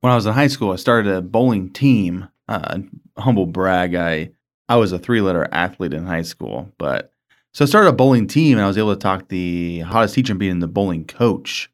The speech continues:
But I had more experience with bowling balls, so I ended up being the coach, really. And then she had to drive me to the bowling alley every, every, uh, few days. Great little racket I had going on there. But, you know, I always made sure to bring my ball because,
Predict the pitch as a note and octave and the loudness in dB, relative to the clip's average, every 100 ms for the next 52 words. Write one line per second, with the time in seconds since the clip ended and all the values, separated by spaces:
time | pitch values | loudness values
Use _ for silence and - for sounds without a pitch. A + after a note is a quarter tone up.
0 | _ _ A#2 D3+ D#3+ C3+ C3 C3 A2 G#2+ | _ _ 2 4 4 4 4 2 0 -2
1 | F2 A2+ B2 F#2 D#2 - - - - G2+ | 2 4 4 4 -2 -4 -8 -14 -2 0
2 | F2 F2 - C#2 G2 A2 G2+ E2+ - E2 | 0 -2 -4 -2 2 2 0 -2 -6 -8
3 | D#2 - - F2+ - - A1+ G#1+ - - | -8 -10 -6 -6 -6 -8 -10 -10 -14 -20
4 | _ _ - G2+ F#2+ D3+ C#3 F2+ G2+ G#2 | _ _ -6 -4 -2 0 0 0 0 0
5 | G#2 G2 G2 D3 F#2 C#2 C2 C#2+ C#2 C#2 | 0 0 0 0 -2 -6 -10 -12 -12 -16
6 | - _ _ _ F2 E2+ E2 E2 E2 D#2 | -18 _ _ _ -14 -10 -8 -6 -6 -8
7 | D#2+ E2+ _ - G2 F2 F2 F2 F2 - | -8 -12 _ -6 -4 -2 -4 -4 -6 -16
8 | _ _ _ - C3 A2+ G2 G2+ G#2 G2+ | _ _ _ 2 4 4 4 2 0 -2
9 | F#2 F2+ F#2 F2+ F#2 G#2 F#2 F2 G#2 F#2+ | -4 -4 -2 -2 0 0 -2 2 0 0
10 | - - - A2 - A#2+ B2+ D3+ G#2+ - | -10 -10 0 0 2 2 6 4 2 0
11 | B2+ A#2 - A2+ G2+ F#2+ F#2 F2+ A2+ F2 | 2 2 2 2 0 0 0 2 4 2
12 | B1 _ G#2+ G2 G#2 G2 F#2+ | -2 _ -8 -2 0 0 -2